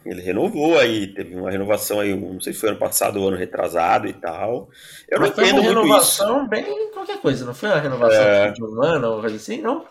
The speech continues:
Speaker 1: Não, acho que foi um pouquinho mais.
Speaker 2: É?
Speaker 1: As-, é, eu fico, é, a Michigan é, é Penn State piorado, sabe? Uma situação piorada, porque o time, olha
Speaker 2: É.
Speaker 1: só, o time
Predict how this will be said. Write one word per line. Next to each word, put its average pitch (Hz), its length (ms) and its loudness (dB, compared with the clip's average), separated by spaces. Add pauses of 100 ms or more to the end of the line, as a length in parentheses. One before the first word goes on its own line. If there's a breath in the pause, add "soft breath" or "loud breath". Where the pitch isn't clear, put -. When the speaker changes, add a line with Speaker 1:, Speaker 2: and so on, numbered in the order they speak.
(140)
Speaker 1:
Não, 127 220 2
acho 143 140 0
que 170 60 -8
foi 202 100 -2
um 196 40 -12
pouquinho 208 360 -6
mais. 113 420 0
Speaker 2:
É? 160 500 0
Speaker 1:
As-, - 460 0
é, 131 420 4
eu 165 120 -2
fico, - 220 -12 (300)
é, - 260 0
a - 40 0
Michigan - 380 -2
é, - 280 2 (320)
é 147 100 4
Penn 185 220 -2
State 185 380 -2
piorado, 117 580 4
sabe? 98 300 -2
Uma 101 100 -2
situação 113 400 -2
piorada, 123 560 4
porque 143 640 -4 (300 loud breath)
o - 40 -20
time, - 160 -4
olha - 120 4
Speaker 2:
É. - 60 4
Speaker 1:
só, 127 160 6
o 101 60 0
time 143 260 -8